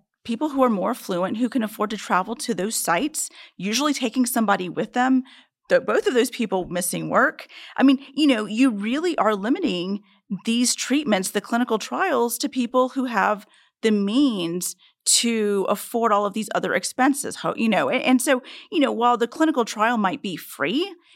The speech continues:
it is not actually free if you need a second person to help travel with you, if people are taking off of, taking work time off, if people have to, um, arrange childcare, right? So, so it really is, um, it really is not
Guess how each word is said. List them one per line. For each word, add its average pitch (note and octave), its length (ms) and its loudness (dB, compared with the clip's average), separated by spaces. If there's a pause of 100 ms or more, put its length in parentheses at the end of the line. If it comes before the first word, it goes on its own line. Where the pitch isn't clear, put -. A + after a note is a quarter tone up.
(100)
it D#4 120 4
is D4 120 0
not C#4+ 240 2
actually A#3 360 -2
free D4+ 340 -2
if A3+ 140 -2
you A3 80 0
need G#3 140 0
a F#3+ 40 -2
second F#3+ 320 -4
person F#3+ 360 -2
to E3+ 100 -4
help - 260 -4
travel F3+ 340 -4
with G#3+ 220 -4
you, G#3+ 260 -2
if F3 300 -4
people F3+ 240 -8
are E3+ 60 2
taking D#3 320 -4
off - 180 -6
of, C3+ 140 -8 (320)
taking E3+ 320 -6
work A#3 180 -2
time A3+ 220 0
off, G#3+ 180 0 (320)
if B3+ 100 2
people C#4 260 0
have A3+ 300 2 (240)
to, A#3 380 2
um, F#3 340 4 (240)
arrange G#3+ 420 2
childcare, - 800 -2 (140)
right? B3 160 0 (140)
So, - 220 -2
so F4 160 2
it E4 100 0
really F4 400 0
is, C4+ 240 2
um, A#3+ 260 4 (200)
it C4 160 2
really D4+ 380 2
is G#3+ 180 2
not G#3 580 2